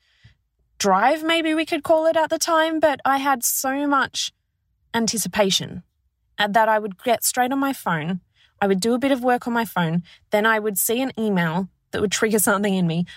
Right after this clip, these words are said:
I would have to jump straight on the computer and I would start to tackle the day. I was in response mode all of the time. And that's because, firstly,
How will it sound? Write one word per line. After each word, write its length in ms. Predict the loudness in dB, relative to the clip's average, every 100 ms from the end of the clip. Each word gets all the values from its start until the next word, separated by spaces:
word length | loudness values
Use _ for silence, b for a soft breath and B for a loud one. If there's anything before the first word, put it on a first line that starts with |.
| B
I 60 | 0
would 100 | 0
have 180 | -2
to 80 | -4
jump 260 | -2 -2 -2
straight 240 | -2 -2
on 100 | -2
the 80 | -2
computer 480 | -6 -4 0 0 0
and 100 | -2
I 60 | -2
would 100 | 0
start 400 | 0 0 0 -2
to 120 | -8
tackle 400 | -4 -4 -4 -6
the 100 | -6
day. 400 | -2 -2 -2 -8 -18 _ _
I 80 | -2
was 100 | -2
in 220 | -2 -2
response 480 | 0 -2 -2 -4 -4
mode 240 | -2 -2 -4 _ _
all 280 | -2 0 0 -2
of 240 | -4 -6
the 80 | -8
time. 480 | -8 -4 -4 -6 -14 b b b
And 140 | -2 0
that's 160 | -2
because, 480 | -6 -2 0 2 0
firstly, 520 | 0 0 0 -4 -6